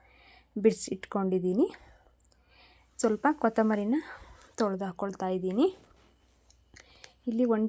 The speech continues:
ಟೈಮಿಂಗ್ ಮಾಡೋದ್ರಿಂದ ಸ್ವಲ್ಪನೇ ಮಾಡ್ಕೊಳ್ತಾ ಇದ್ದೀನಿ. ಒಂದು ಸ್ಪೂನ್ ಖಾರದ ಪುಡಿ, ಒಂದೂವರೆ ಸ್ಪೂನು ಧನ್ಯದ ಪುಡಿ ಹಾಕ್ಕೊಳ್ತೀನಿ. ನಾನು ಯಾವ ರೀತಿ ಮಾಡ್ತೀನಿ ಅನ್ನೋದನ್ನ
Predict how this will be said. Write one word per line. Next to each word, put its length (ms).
ಟೈಮಿಂಗ್ 360
ಮಾಡೋದ್ರಿಂದ 560
ಸ್ವಲ್ಪನೇ 560
ಮಾಡ್ಕೊಳ್ತಾ 540
ಇದ್ದೀನಿ. 260
ಒಂದು 200
ಸ್ಪೂನ್ 240
ಖಾರದ 260
ಪುಡಿ, 180
ಒಂದೂವರೆ 520
ಸ್ಪೂನು 320
ಧನ್ಯದ 340
ಪುಡಿ 220
ಹಾಕ್ಕೊಳ್ತೀನಿ. 540
ನಾನು 260
ಯಾವ 160
ರೀತಿ 200
ಮಾಡ್ತೀನಿ 400
ಅನ್ನೋದನ್ನ 300